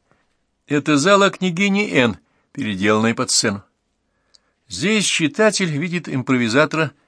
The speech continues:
в театральных одеждах заезжего фигляра. Снова парафраз из Моцарта и Сальери. Так Сальери презрительно отзывается о скрипаче,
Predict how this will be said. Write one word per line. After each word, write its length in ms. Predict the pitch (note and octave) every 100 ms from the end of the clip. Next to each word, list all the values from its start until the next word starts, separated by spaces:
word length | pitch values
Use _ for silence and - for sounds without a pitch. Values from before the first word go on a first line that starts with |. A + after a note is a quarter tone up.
| _ _
в 20 |
театральных 580 | - B2+ D#3 F3+ F#3 -
одеждах 520 | F3 C#3 C#3+ B2+ C#3+
заезжего 500 | A#2+ B2 B2+ A2+ C3+
фигляра. 500 | C3+ D3 A#2+ G#2+ G2 _ _ _ _ _
Снова 320 | - B2 A2 G#2+
парафраз 580 | A#2 A2+ - A#2+ - - - -
из 200 | B2 G#2+ F#2
Моцарта 400 | A2+ A#2 G2+ A#2
и 60 |
Сальери. 600 | - C3+ B2 D3 G#2+ F2+ _ _ _ _
Так 180 | - A#2
Сальери 500 | - A#2+ G2+ A2+ A2+
презрительно 580 | A2 A2 F#2+ A2+ A#2 A2+
отзывается 500 | G2+ G2+ A2+ A2+ -
о 40 |
скрипаче, 640 | - - G2+ - - D#3+